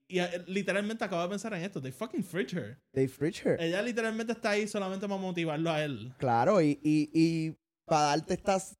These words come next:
Speaker 2: you know, la trilogía de después, que son
Speaker 1: Es-,
Speaker 2: Luke y Leia.
Speaker 1: Exacto. Pero yo aquí pensando, si ella no muere, probably sí, o sea, tenemos a Darth Vader todavía, pero probablemente tenemos un Darth Vader bueno porque él no lo iba a matar.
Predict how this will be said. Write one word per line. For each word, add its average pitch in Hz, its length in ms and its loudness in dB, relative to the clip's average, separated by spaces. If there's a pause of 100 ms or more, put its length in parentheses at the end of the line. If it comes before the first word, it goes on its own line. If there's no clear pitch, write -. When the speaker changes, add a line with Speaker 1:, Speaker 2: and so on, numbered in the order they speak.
(140)
Speaker 2:
you 170 120 -2
know, 147 260 2 (1160)
la 147 160 2
trilogía 147 460 0
de 147 180 4
después, 143 340 -4 (520)
que 139 80 -14
son 120 160 -4
Speaker 1:
Es-, 123 60 0
Speaker 2:
Luke 110 160 -2
y 107 40 -2
Leia. 110 340 0
Speaker 1:
Exacto. 147 500 -6 (200)
Pero 175 160 0
yo 170 60 2
aquí 202 120 -2
pensando, 240 420 -4
si 170 220 -2
ella 185 160 0
no 302 140 -4
muere, 233 500 -2 (420)
probably 349 640 -4
sí, 220 220 -4
o 262 80 0
sea, 160 240 -4
tenemos 160 340 -4
a 214 60 -4
Darth 185 200 -2
Vader 180 340 -4
todavía, 165 460 -2
pero 139 280 -6 (640)
probablemente 285 480 -6
tenemos 240 320 -4
un 233 100 -2
Darth 196 200 -2
Vader 196 220 -2
bueno 175 360 -2
porque 143 180 -4
él 139 100 -2
no 165 80 -4
lo 190 80 -4
iba 185 100 -2
a 156 40 -4
matar. 127 280 -8